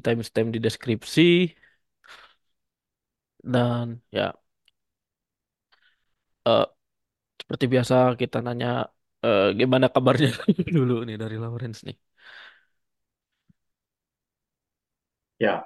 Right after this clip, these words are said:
Speaker 2: semester beres ya. <laughs>
Speaker 1: Nice.
Speaker 2: Oh ya, karena ini akhir tahun, ya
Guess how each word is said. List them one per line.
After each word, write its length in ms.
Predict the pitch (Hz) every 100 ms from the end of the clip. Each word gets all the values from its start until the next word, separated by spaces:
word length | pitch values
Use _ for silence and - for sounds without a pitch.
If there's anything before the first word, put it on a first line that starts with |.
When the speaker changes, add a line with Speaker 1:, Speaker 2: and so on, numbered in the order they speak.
| -
Speaker 2:
semester 280 | 110 - 123 135 - _ _ _ _
beres 220 | - 104 -
ya. 100 | 92 -
<laughs> 680 | - 139 139 - - - - -
Speaker 1:
Nice. 420 | - - - - _ _ _ _ _ _ _ _ _ _ _ _ _ _ _ _ _ _ _ _ _ _ _
Speaker 2:
Oh 100 | 113 95
ya, 140 | 87 - - _
karena 200 | 107 107 113 123 131 - -
ini 100 | 127
akhir 220 | 113 127 -
tahun, 480 | 120 135 139 143 135 _ _
ya 400 | - 113 - -